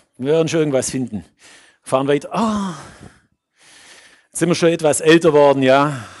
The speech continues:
Haus, Auto. Ja, äh, sollen wir bauen, lieber Miete?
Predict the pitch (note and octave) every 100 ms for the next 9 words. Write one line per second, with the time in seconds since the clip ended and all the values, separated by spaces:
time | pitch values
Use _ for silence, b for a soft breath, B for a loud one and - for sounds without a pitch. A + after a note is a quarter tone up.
0 | B B - C3 F3 - - - - -
1 | _ - D3 D3+ C#3+ C#3 B2+ A2 _ _
2 | b b b b b b b b - A#2
3 | B2 G#2+ B B B B B B - B2+
4 | B2 A2+ G#2 B B B b b b -
5 | E3 E3+ D3+ D#3 F#3 G3+ D#3+ E3+ D3+ D#3
6 | F#3+ G#3 F#3+ F#3